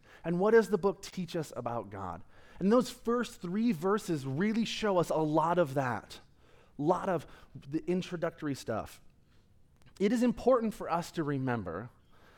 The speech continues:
that the Bible will never mean something to us that it didn't first mean to its original audience. It had to mean something to them first before it means something to us.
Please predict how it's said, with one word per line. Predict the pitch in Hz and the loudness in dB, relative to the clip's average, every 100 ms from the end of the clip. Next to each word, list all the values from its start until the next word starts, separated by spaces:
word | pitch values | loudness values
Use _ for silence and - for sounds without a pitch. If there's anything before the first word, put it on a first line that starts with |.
| - | -6
that | 175 180 | -2 0
the | |
Bible | 156 180 196 220 214 | 0 0 2 4 4
will | 180 | 4
never | 170 170 185 196 208 | 2 4 4 4 2
mean | 196 185 | 2 0
something | - 170 160 151 131 | 0 -2 0 -4 -2
to | 147 - | -4 4
us | 139 180 247 - - - - - - - - | 8 8 6 -4 -10 -14 -20 -20 -20 -8 -4
that | 147 | -4
it | 131 | 2
didn't | 170 185 185 | 4 4 0
first | - - 170 170 151 | -6 -2 -2 -2 -4
mean | 156 135 123 | -2 0 -2
to | 160 | -6
its | - | -6
original | 110 120 110 110 | -4 -4 -2 -6
audience. | 101 95 85 69 - - - - _ _ - - - _ _ - | -6 -8 -10 -14 -18 -20 -20 -20 _ _ -20 -20 -20 _ _ -8
It | |
had | 131 - 190 220 | -6 0 2 4
to | |
mean | 214 208 | 4 2
something | - 185 170 165 | 0 -2 -2 -2
to | 156 | -2
them | 123 143 180 | -2 0 0
first | 170 - 180 104 - - - - - - | -4 -4 -4 -4 -6 -16 -20 -20 -20 -14
before | 127 - 143 123 | -10 -2 -2 0
it | |
means | 135 127 120 | -2 -4 -4
something | 117 107 104 | -8 -6 -10
to | - | -10
us. | 95 - - - | -12 -14 -16 -20